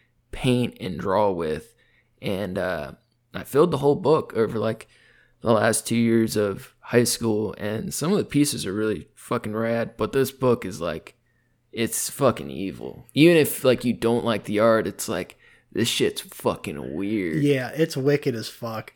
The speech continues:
Speaker 2: How, how
Speaker 1: It
Speaker 2: is it aged, can I ask? As far
Speaker 1: It's
Speaker 2: as,
Speaker 1: awesome.
Speaker 2: like, the
Speaker 1: Like,
Speaker 2: colors and
Speaker 1: it's,
Speaker 2: stuff.
Speaker 1: it's so crusty.
Speaker 2: <laughs>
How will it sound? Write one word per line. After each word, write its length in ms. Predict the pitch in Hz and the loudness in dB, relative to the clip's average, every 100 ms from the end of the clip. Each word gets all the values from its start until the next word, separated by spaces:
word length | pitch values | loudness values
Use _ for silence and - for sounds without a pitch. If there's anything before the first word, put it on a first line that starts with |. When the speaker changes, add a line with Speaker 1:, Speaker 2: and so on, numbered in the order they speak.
| _ | _
Speaker 2:
How, 340 | - 170 208 196 | -4 2 2 0
how 280 | 151 160 202 | -4 0 4
Speaker 1:
It 40 | 214 | 4
Speaker 2:
is 120 | 185 | 4
it 100 | 185 127 | 0 -2
aged, 560 | 131 123 110 131 170 | -8 -8 -10 -10 -8
can 120 | 151 143 | -4 -4
I 100 | 117 | -4
ask? 500 | 110 98 - - - _ _ | -8 -10 -12 -14 -18 _ _
As 140 | 151 143 | -2 2
far 220 | - 170 | 6 8
Speaker 1:
It's 60 | 160 156 | 8 4
Speaker 2:
as, 40 | |
Speaker 1:
awesome. 540 | 98 113 127 - 101 - - | 2 2 2 -2 -6 -8 -2
Speaker 2:
like, 320 | 143 135 147 | 0 -2 0
the 100 | 147 | 6
Speaker 1:
Like, 220 | 117 - | 6 6
Speaker 2:
colors 480 | - 156 151 143 131 | 2 4 6 6 4
and 80 | 127 | 0
Speaker 1:
it's, 80 | |
Speaker 2:
stuff. 460 | - 120 107 - - - _ _ _ - | -2 -4 -8 -10 -16 -20 _ _ _ 2
Speaker 1:
it's 260 | 120 120 | 2 2
so 360 | - - 104 110 | 0 2 2 2
crusty. 760 | - 98 90 - - 90 214 | 0 -2 -2 -4 -6 0 6
Speaker 2:
<laughs> 40 | 202 | 12